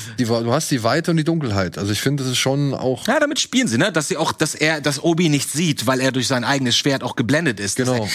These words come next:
Speaker 2: hinter dem Schwert nicht sieht, was,
Speaker 1: Und das
Speaker 2: das,
Speaker 1: fand
Speaker 2: ich
Speaker 1: ich einen
Speaker 2: verstehe das
Speaker 1: geilen
Speaker 2: alles, ich finde das auch gut, aber es hat leider nicht so gewirkt, wie ich dachte, es hätte wirken können.
Speaker 1: Naja, ich fand's halt einen geilen Auftakt. Ich fand die, die Jagd und dass Vader irgendwie aus irgendwelchen, äh, anderen Winkeln oder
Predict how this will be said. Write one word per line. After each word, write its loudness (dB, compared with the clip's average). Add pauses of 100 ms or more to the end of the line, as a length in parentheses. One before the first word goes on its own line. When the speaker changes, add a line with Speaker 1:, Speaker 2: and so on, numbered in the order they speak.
(100)
Speaker 2:
hinter 0
dem 0
Schwert 0
nicht 0
sieht, -2
was, -2 (300)
Speaker 1:
Und 2
das 2
Speaker 2:
das, -4
Speaker 1:
fand 0
Speaker 2:
ich 0
Speaker 1:
ich -
einen 0
Speaker 2:
verstehe 2
das 2
Speaker 1:
geilen 0
Speaker 2:
alles, 2
ich -4
finde 0
das -2
auch 0
gut, 0
aber 0
es -2
hat -4
leider 0
nicht -2
so 0
gewirkt, -2
wie -4
ich -4
dachte, -4
es -4
hätte -4
wirken -2
können. -4
Speaker 1:
Naja, 2
ich -4
fand's 2
halt 4
einen -2
geilen 0
Auftakt. -2
Ich -4
fand 0
die, 2
die 0
Jagd 0
und 0
dass -2
Vader 2
irgendwie 0
aus 0
irgendwelchen, 0
äh, -12
anderen -2
Winkeln 0
oder 0